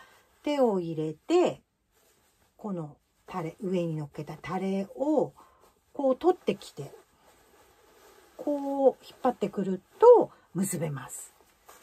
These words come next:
ちょっとこの中で見にくいんですけども、こういう感じですね。ギュッとこっちを引っ張ってくる。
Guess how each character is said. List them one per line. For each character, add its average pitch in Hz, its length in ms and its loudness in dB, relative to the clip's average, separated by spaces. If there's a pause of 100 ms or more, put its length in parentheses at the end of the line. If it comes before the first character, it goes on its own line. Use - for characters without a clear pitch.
(260)
ち 170 60 -14
ょ - 20 -10
っ - 20 -16
と 160 80 -20
こ 156 120 -18
の 156 80 -14
中 165 300 -10
で 147 100 -12 (160)
見 170 120 -8
に 160 160 -6
く - 140 -12
い 165 40 -8
ん 156 80 -8
で 139 80 -14
す - 120 -20
け 147 100 -20
ど 160 100 -18
も、 214 300 -2 (1600)
こ 202 120 -6
う 185 60 0
い 170 40 -2
う 151 40 -6
感 147 140 -12
じ 131 80 -16
で 131 80 -18
す - 120 -16
ね。 269 140 -4 (2500)
ギ 147 140 -14
ュ 127 40 -12
ッ 123 40 -16 (240)
と - 80 -20 (960)
こ - 100 -20
っ - 60 -20
ち - 140 -8
を 190 40 -8
引 - 80 -16
っ - 20 -20 (100)
張 - 80 -14
っ - 40 -20
て - 140 -20
く - 120 -20
る。 - 100 -20